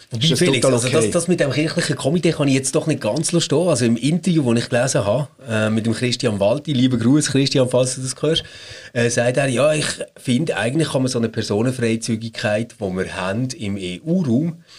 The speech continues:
Speaker 1: ähm, eigentlich auch global verstehen. Also das wäre ja dann schon
Speaker 2: Ja,
Speaker 1: offene
Speaker 2: klar.
Speaker 1: Grenzen, wenn
Speaker 2: Ja,
Speaker 1: wir ehrlich
Speaker 2: gut,
Speaker 1: sind, oder?
Speaker 2: ja. Das, ich habe, äh, mich jetzt darauf bezogen, was das Argumentarium ist auf der Homepage von dem Komitee.
Speaker 1: Ja.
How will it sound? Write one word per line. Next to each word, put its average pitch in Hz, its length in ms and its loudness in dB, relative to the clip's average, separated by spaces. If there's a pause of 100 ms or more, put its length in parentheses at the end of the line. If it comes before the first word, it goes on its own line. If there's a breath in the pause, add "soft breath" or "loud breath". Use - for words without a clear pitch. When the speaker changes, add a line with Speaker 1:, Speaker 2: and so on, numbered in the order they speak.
(240 loud breath)
Speaker 1:
ähm, 104 400 -2
eigentlich 107 340 -10
auch 131 140 -2
global 101 440 0
verstehen. - 360 -8 (220)
Also 95 220 -6
das - 360 -2
wäre 104 240 0
ja 160 140 2
dann 131 180 0
schon 104 140 0
Speaker 2:
Ja, 117 140 4
Speaker 1:
offene 123 260 0
Speaker 2:
klar. 110 140 4
Speaker 1:
Grenzen, 82 420 -2
wenn 107 80 2
Speaker 2:
Ja, 127 180 4
Speaker 1:
wir 135 60 4
ehrlich 117 140 -6
Speaker 2:
gut, 123 100 2
Speaker 1:
sind, 107 160 -2
oder? 127 160 0
Speaker 2:
ja. 95 200 0 (120)
Das, 123 180 0
ich - 220 -2
habe, 135 260 2
äh, 120 180 4
mich 120 200 2
jetzt - 420 -4 (180)
darauf 120 240 -4
bezogen, 113 540 0
was 110 140 0
das - 80 -2
Argumentarium 110 760 2
ist 104 160 -2
auf - 140 -14
der 98 140 -8
Homepage 139 440 0
von 123 120 -8
dem 123 140 -2
Komitee. 120 360 -2
Speaker 1:
Ja. 117 200 2